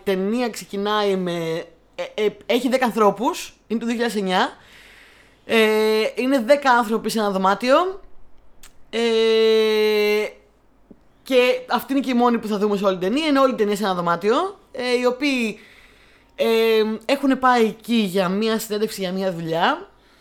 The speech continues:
όπου τους ανακοινώνουν ότι αυτή η συνέντευξη θα γίνει με μορφή εξέτασης και τους κλείνουν μέσα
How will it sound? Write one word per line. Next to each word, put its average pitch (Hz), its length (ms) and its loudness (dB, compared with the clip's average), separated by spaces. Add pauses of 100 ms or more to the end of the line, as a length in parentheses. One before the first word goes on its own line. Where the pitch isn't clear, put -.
(320)
όπου 240 380 -2
τους 233 180 -12
ανακοινώνουν 220 720 -4
ότι 269 200 -6 (1800)
αυτή 180 260 -10
η 254 140 0
συνέντευξη 240 360 -6
θα 240 60 -2
γίνει 262 260 -4
με 240 120 -4
μορφή 214 760 -10 (100)
εξέτασης - 1500 -10 (1500)
και 302 400 0
τους - 240 -14
κλείνουν 339 320 -12
μέσα 330 60 -14